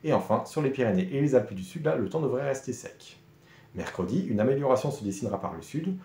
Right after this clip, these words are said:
On aura toutefois un ciel légèrement voilé dans nos domaines skiables. Et enfin, la grisaille résiduelle se disloquera totalement en cours de journée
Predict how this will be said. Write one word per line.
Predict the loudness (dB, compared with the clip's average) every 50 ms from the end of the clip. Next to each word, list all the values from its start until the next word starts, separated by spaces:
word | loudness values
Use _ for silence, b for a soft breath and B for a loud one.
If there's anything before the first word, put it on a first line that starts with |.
| B B B B 0
On | 2 4
aura | 4 4
toutefois | 2 0 -2 -4 -2 0 0
un | 0
ciel | -2 0 0 0 2 2 2
légèrement | 2 2 2 2 2 2 2
voilé | 4 4 4 4 4 2
dans | 2 0
nos | 0 0
domaines | 0 2 2 2 4 4 2
skiables. | 2 -2 -4 -2 0 0 0 -2 -8 -16 B B B B B B -2
Et | 0
enfin, | 0 0 2 0 0 0 0
la | -2 -2
grisaille | -2 -2 -2 -2 -2 -2
résiduelle | -2 -2 -2 -4 -4 -2 2 2 2 2
se | 0 -8
disloquera | -12 -10 -6 -4 -4 -4 -4 -6 -8
totalement | -8 -6 -2 -2 2 2 4 2
en | 2
cours | 0 -2 -2
de | -2
journée | 0 0 2 2 2 2